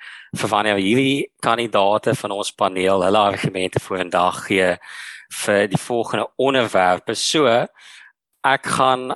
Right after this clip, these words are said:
as die moderator van hierdie, uh, vir ons, uh, video kykers sal hulle hierdie baie, baie belangrike knoppie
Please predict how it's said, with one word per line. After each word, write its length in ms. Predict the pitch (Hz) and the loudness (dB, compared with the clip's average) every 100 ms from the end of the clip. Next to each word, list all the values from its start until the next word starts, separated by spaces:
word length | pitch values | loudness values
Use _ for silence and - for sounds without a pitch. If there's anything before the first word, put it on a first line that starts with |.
| - | -2
as 340 | 113 110 - | 0 0 -4
die 420 | - 104 101 107 - | -2 0 2 0 -2
moderator 800 | 101 110 104 95 98 110 135 113 | -2 0 2 2 2 0 -2 -4
van 220 | - 98 | -4 -6
hierdie, 400 | 87 85 90 107 - - - _ - | -4 -4 -6 -8 -16 -20 -20 _ -4
uh, 280 | 92 90 87 | 0 0 -2
vir 240 | - 98 | -4 -8
ons, 440 | 92 92 - - - | -8 -8 -8 -8 -6
uh, 440 | 104 90 85 82 82 | -4 -2 0 -2 -4
video 340 | 98 113 113 92 | -4 -2 -2 -2
kykers 580 | - 90 90 - 90 | -2 -2 -2 -6 -6
sal 160 | - 95 | -4 -4
hulle 240 | 92 90 | -4 -4
hierdie 240 | 85 90 98 | -4 -4 -4
baie, 280 | 92 90 104 | -2 0 -2
baie 380 | 90 87 92 87 | -2 0 0 -2
belangrike 720 | - 85 82 90 87 - - | -4 -4 -2 -4 -6 -8 -14
knoppie 420 | - 151 151 135 | -2 0 2 2